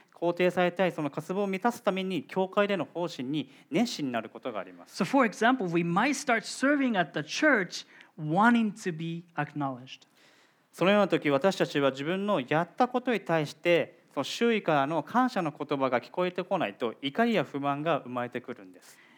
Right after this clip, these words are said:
Speaker 2: And if that's the motivation of serving at the church, we will actually get upset and discouraged when we want, hear other people's praises and thank yous.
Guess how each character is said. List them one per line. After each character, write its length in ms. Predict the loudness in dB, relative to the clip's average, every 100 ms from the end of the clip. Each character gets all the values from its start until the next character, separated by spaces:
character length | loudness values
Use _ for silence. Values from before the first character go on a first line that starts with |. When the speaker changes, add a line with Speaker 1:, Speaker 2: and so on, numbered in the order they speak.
| _ _
Speaker 2:
And 360 | 2 2 0 -10 _ _
if 160 | 0 4
that's 220 | 6 4
the 60 | 4
motivation 540 | 4 4 2 0 0
of 120 | -2
serving 560 | -4 2 6 6 4 0
at 60 | 0
the 80 | -4
church, 400 | 0 0 0 -2
we 140 | 0
will 200 | 2 2
actually 400 | 2 0 -6 -6
get 220 | -2 -2
upset 420 | -2 -6 -4 -2
and 160 | -2 -2
discouraged 640 | -2 -4 0 0 0 -4 -18 -20 -4
when 160 | 2 4
we 140 | 4
want, 600 | 2 0 2 2 2 -6 -16 _
hear 500 | _ -10 0 4 4 2
other 240 | -2 -2
people's 600 | -6 -8 -6 -4 -4 -6
praises 760 | -16 -8 -2 -2 -2 -4 -6 -4
and 200 | -6 -8 -10
thank 300 | -10 -10 -12
yous. 380 | -16 -16 -20